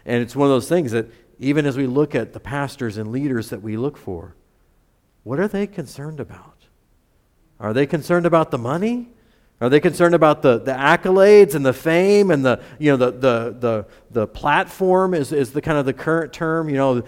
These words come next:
they want to get social media standing. They want to make sure their podcasts and sermons get downloaded the most? Or are they just concerned about opening God's word and saying, "Let me show you what God says"? Those are the men we need to model ourselves after.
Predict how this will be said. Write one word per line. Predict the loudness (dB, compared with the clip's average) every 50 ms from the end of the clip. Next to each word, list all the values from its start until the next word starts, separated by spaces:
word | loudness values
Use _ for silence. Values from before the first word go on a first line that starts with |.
| -10 -20 -6 -2
they | 0
want | 2 2 2
to | 2
get | 2 0 -2 -2
social | 0 4 4 4 4 2 0
media | 2 2 0 2 4 4 4 4
standing. | 2 0 0 2 2 2 2 2 0 2
They | 2 2
want | 2 2 2 2
to | 2
make | 2 2 0 -2 -4
sure | -4 -2 -2 2
their | 2 2 0 0
podcasts | -2 -4 -2 -2 -2 -4 -4 -4 -2 -2 -2 -2 -4 -6
and | -12 -12
sermons | -4 -4 -4 -2 -2 -4 -4 2
get | 2 0 2
downloaded | 2 -4 -4 -2 -2 0 0 0 -2
the | -4 -4
most? | -4 -2 -4 -4 -4 -6 -10 -20 _ -20 _ _ _ _ _ _ _ _ _ _ _ _ _
Or | -4 0 0 0
are | 0
they | 0 2 2 4 6 4 4 2
just | -2 -2 -2 -2 -2 -2 -6 -12
concerned | -12 -12 -10 -10 -8 -8 -6 -4
about | -4 -4 -4 -4
opening | -4 -4 -4 -4 -4 -6 -6 -6 -6
God's | -4 -4 -4 -4 -6 -6
word | -8 -4 -2 -2 -2 -2 -4
and | -6 -12 -14
saying, | -16 -16 -14 -10 -8 -8 -8 -8 -10 -14 -18 _ _ _ _ _ _ _ _ _ _ _ _ _ _ _ _ _ _ -8
"Let | -8 -6 -6
me | -8 -12
show | -14 -16 -18 -18 -16 -14
you | -14 -14 -14 -16 -20 -20 _ _ _ _ _
what | -20 -20 -20
God | _ -20 -20 -20 -20 _
says"? | -20 -20 -20 -20 -20 -20 -20 -20 -20 _ _ _ _ _ _ _ _ _ _ _ _ _
Those | -6 0 0 2 2 2 0 -2
are | -4
the | -4 -4
men | -4 -2 -4 -6 -6 -6
we | -6 -8 -6
need | -6 -8 -8
to | -10
model | -10 -8 -8 -6 -6 -6 -6 -6
ourselves | -8 -8 -8 -10 -10 -10 -10 -8 -8
after. | -10 -10 -10 -12 -14 -16 -16 -16